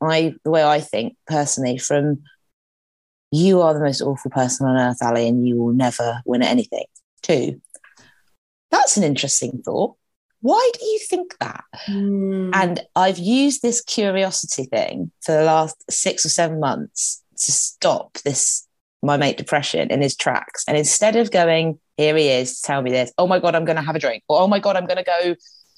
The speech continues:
Speaker 1: distract myself with a run," or, "Oh my God, I'm gonna," I'm like, "Oh, hello, come and sit down. That's really interesting. Why do you think that?"
Speaker 2: Mm.
Speaker 1: And just being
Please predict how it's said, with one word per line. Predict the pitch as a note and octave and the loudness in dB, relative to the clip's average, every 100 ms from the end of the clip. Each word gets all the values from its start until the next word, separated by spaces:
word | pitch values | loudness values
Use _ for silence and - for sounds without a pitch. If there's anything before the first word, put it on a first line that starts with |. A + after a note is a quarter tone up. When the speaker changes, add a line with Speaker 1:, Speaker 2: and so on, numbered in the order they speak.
| F3 | -4
Speaker 1:
distract | F#3 D#3 F#3+ | 0 0 0
myself | E3+ D#3+ | -2 -2
with | |
a | D#3+ | -2
run," | D3+ A#2 | 0 -2
or, | A#2 | -2
"Oh | A#3 | 0
my | A#3+ A3+ | 0 0
God, | G#3+ | -2
I'm | G3 | -2
gonna," | F#3+ E3 _ _ _ | -4 -6 _ _ _
I'm | G3 | -2
like, | F#3+ F#3+ - _ _ - | 0 -2 -6 _ _ -2
"Oh, | C5 D5+ D#5 E4 D#3 C3+ C#3+ _ _ _ _ - | 2 4 4 2 -2 -8 -16 _ _ _ _ 0
hello, | C5+ D#4+ E3+ G3+ A#4 C5+ _ _ _ _ _ _ _ - | 2 2 2 2 0 -2 _ _ _ _ _ _ _ -6
come | E4 | -4
and | A4 | -2
sit | B4+ B4+ | -2 -2
down. | G3+ C3 D3 B3+ - _ _ - | -6 -4 -6 -6 -12 _ _ -2
That's | D#4+ - | -2 0
really | A#3 B3 D4+ D4+ D4 | 0 2 4 4 4
interesting. | D4 C#4+ B3+ - D#3 A#2+ - C#3 _ | 2 0 -4 -4 -2 -2 -4 -14 _
Why | - G#3 A#3+ C#4 | -2 2 4 2
do | B3 | 2
you | B3+ | 0
think | C4 B3+ - | 0 -2 -2
that?" | - - - _ _ _ | -8 -8 -10 _ _ _
Speaker 2:
Mm. | G3+ G3+ G#3 G3+ G3+ | -4 -4 -4 -8 0
Speaker 1:
And | G3+ A3 | 2 4
just | A3+ G#3+ | 2 2
being | G#3 | 2